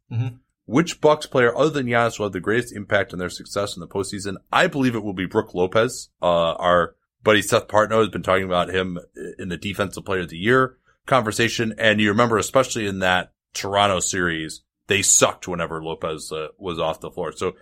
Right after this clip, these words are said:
Speaker 2: he would be the guy, especially because he's gonna need to not only space the floor, but he's gonna need to make those really deep three-pointers as well, which, you know,
Speaker 1: He's
Speaker 2: kinda
Speaker 1: been struggling with that, yeah.
Speaker 2: Yeah,
Speaker 1: Really
Speaker 2: yeah.
Speaker 1: since the summer with U S A.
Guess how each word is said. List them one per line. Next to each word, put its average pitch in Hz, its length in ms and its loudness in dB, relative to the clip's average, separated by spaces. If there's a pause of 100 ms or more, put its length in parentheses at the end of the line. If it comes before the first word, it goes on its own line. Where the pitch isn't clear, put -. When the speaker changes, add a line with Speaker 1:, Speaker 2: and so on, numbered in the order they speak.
(100)
Speaker 2:
he 170 100 0
would 165 140 0
be 143 80 0
the 123 100 2
guy, 123 320 4
especially 135 680 0
because 101 760 0 (260)
he's 110 200 -6
gonna 110 220 2
need 95 340 -2
to 90 420 -4
not 120 260 2
only 113 180 0
space 101 300 -4
the 92 80 -10
floor, 107 460 0 (260)
but 98 180 2
he's 101 180 -6
gonna 104 180 2
need 98 180 0
to 85 60 -2
make 92 340 0
those 82 480 -4 (160)
really 95 360 -4
deep 87 280 -6
three-pointers 85 520 -8
as 80 80 -12
well, 85 100 -4
which, 170 300 -4
you 262 80 0
know, 247 140 0 (120)
Speaker 1:
He's 139 180 -10
Speaker 2:
kinda 226 200 4
Speaker 1:
been 202 60 2
struggling 170 440 2
with 117 140 -2
that, 123 380 0
yeah. 120 320 -6 (280)
Speaker 2:
Yeah, 185 220 2
Speaker 1:
Really 190 220 6
Speaker 2:
yeah. 156 100 4
Speaker 1:
since 180 200 4
the 160 60 0
summer 175 380 2
with 120 160 -6
U 139 120 -2
S 120 220 0
A. 131 300 -4